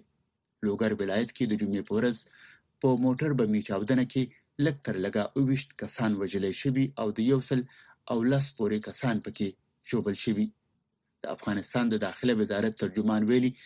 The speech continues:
چاودنه د لوګر په مرکز پل عالم کې د یو مهمانخانې بهر شوي. افغان چارواکي وایي، د موټر بم دغه چاودنه په داسې وخت شوې چې خلکو روژه ماتوله. د حملې د مواري تر اوسه پورې چا په غاړه نه ده اخیستې.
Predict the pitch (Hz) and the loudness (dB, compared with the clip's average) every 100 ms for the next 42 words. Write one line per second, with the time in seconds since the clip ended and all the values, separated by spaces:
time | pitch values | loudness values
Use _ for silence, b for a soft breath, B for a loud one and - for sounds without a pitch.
0 | B B 143 127 139 147 139 110 104 98 | B B 0 2 4 2 2 2 2 2
1 | 123 120 107 95 98 - 127 - 104 101 | 2 0 0 -2 -2 -2 -4 -2 -2 0
2 | 98 107 120 123 123 113 104 98 98 92 | 0 0 0 0 0 2 2 0 -2 -4
3 | 95 92 - 113 110 98 92 110 - 104 | -4 -4 -2 2 2 0 -2 -6 -2 -2
4 | 104 104 _ _ _ _ - - 110 98 | -2 -4 _ _ _ _ -14 -4 -2 -2
5 | 104 101 98 113 113 123 131 B B B | -2 -2 -2 0 2 2 0 B B B
6 | 143 131 135 156 143 143 139 131 110 104 | 0 2 2 0 2 4 4 2 2 0
7 | 104 104 127 117 107 107 98 - 107 107 | 0 0 0 0 0 -2 -2 -2 -2 -2
8 | - 143 139 139 _ _ - - - 110 | -2 0 0 -2 _ _ -14 -10 -2 -2
9 | 107 98 98 101 113 101 98 110 104 110 | -2 -2 0 2 2 0 0 0 2 0
10 | - _ _ _ - 104 110 104 98 104 | -4 _ _ _ -10 -2 2 2 0 0
11 | 101 107 123 113 113 131 131 - 127 113 | 0 2 2 0 -4 -2 -4 0 0 0
12 | 104 - 104 104 98 101 110 107 - - | -4 -4 0 0 0 0 0 -2 -6 -6
13 | 110 - | -6 -2